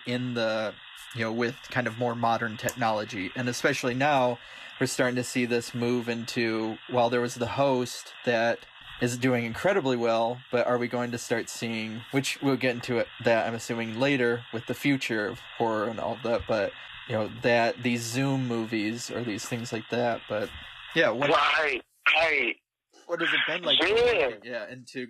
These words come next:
Speaker 1: kind of this modern era and trying to get your name going? Because I know both of you working together with, as the Nightmare Kids, you haven't even looked at, or you don't do just film, but, you know, animation, comics.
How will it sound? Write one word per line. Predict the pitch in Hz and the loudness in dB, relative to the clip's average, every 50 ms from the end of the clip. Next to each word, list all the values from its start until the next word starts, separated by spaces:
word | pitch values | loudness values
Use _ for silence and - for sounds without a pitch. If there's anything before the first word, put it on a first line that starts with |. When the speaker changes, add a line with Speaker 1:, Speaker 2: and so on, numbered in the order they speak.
| - _ | -10 _
Speaker 1:
kind | - 143 139 135 | -8 -8 -8 -8
of | 120 113 | -8 -6
this | 123 120 120 - - | -6 -6 -6 -8 -14
modern | - 123 120 120 120 120 120 120 113 | -14 -6 -4 -2 -2 -2 -4 -6 -6
era | - 120 123 123 | -4 -4 -4 -4
and | 127 123 - | -4 -6 -6
trying | - 139 127 131 123 | -4 -4 -4 -2 -4
to | 123 | -4
get | 117 127 127 - | -4 -4 -4 -4
your | 113 120 113 | -4 -6 -6
name | 113 120 123 123 123 120 120 120 - - - - - - 123 | -4 -4 -4 -4 -4 -6 -8 -10 -14 -18 -20 -20 -16 -4 0
going? | 143 165 170 139 123 | 2 2 2 2 2
Because | 120 113 - 135 117 | -2 -2 -2 0 0
I | 123 135 139 | 2 2 2
know | 135 135 135 131 127 127 117 - - - | 2 2 4 4 2 2 0 -4 -6 0
both | - 143 147 135 143 | 0 0 2 2 -2
of | 127 127 | -2 0
you | 127 123 123 123 123 120 - - - | 2 2 2 2 0 -2 -4 -4 -2
working | 127 131 123 - 127 | -2 -2 0 -2 -4
together | 120 123 117 120 123 120 127 127 | -4 -2 0 0 2 2 2 2
with, | 123 120 127 - - | 2 0 -2 -4 -2
as | 131 120 120 - - | 0 0 0 0 -4
the | 123 | -2
Nightmare | 117 117 113 110 123 120 | -2 -2 -2 0 -2 -4
Kids, | 117 - 127 123 123 113 117 | -2 -2 -4 -4 -4 -2 -2
you | 120 123 123 123 120 - - - - - - | 0 0 0 0 -2 -6 -12 -18 -16 0 2
haven't | 143 143 143 143 139 | 2 2 4 2 0
even | 131 127 123 123 | 0 0 0 0
looked | 127 139 135 - - | 0 -2 -2 0 2
at, | 139 123 123 110 - - - - - 123 | 2 4 2 2 0 -6 -14 -8 -4 0
or | 127 | 2
you | 127 127 | 2 0
don't | 120 131 139 135 131 - - - - - | 0 0 0 -2 -2 -4 -10 -8 -4 -2
do | 151 165 143 | 0 0 0
just | 120 - 127 120 - - | 0 -2 -2 -2 -4 -4
film, | - 156 160 165 156 135 123 | -2 0 2 2 2 0 0
but, | 110 117 113 107 101 - - - - - - - | 0 0 0 0 0 -2 -6 -14 -18 -18 -16 -12
you | 135 | -8
know, | 117 101 101 98 - - | -6 -6 -6 -6 -6 -6
animation, | 117 110 110 113 135 147 147 135 - - 127 117 110 107 101 - - - - - | -6 -4 -4 -2 -2 0 0 -2 -2 -4 -4 -6 -6 -8 -12 -14 -14 -16 -12 -4
comics. | - 127 127 135 131 123 113 107 - - - - | 0 2 2 2 2 0 -2 -4 -6 -8 -12 -14